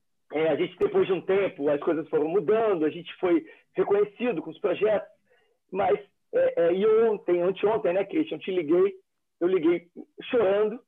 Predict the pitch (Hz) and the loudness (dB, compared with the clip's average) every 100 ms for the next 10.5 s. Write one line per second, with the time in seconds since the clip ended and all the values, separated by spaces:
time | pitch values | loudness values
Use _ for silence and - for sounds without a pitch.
0 | _ _ _ 131 180 190 160 202 214 208 | _ _ _ -2 0 0 0 0 0 -2
1 | 208 202 208 190 180 202 202 - 190 - | 2 2 2 0 0 0 0 -2 -2 -2
2 | 196 - _ _ 156 202 175 196 190 165 | -4 -6 _ _ -14 -12 -6 -4 -4 -2
3 | 196 180 - _ _ _ _ _ _ _ | -2 -2 -6 _ _ _ _ _ _ _
4 | 185 175 240 254 240 _ _ _ - - | -12 -4 -2 -2 -4 _ _ _ -20 -8
5 | 294 - - _ 220 214 - - - - | -8 -6 -12 _ -4 0 0 -2 -8 -20
6 | _ _ _ _ 156 240 226 - 208 208 | _ _ _ _ -14 -10 -10 -8 -4 0
7 | 202 185 - 185 - - 190 175 147 143 | 0 0 -2 -2 -2 0 2 2 0 -6
8 | 202 247 202 160 143 _ _ - 185 196 | -6 -2 0 -2 -6 _ _ -6 -2 -2
9 | 160 - 214 220 - - 170 160 190 180 | -2 -4 -2 -2 -4 -2 -2 0 -2 0
10 | 196 165 180 202 | -2 -2 -4 -2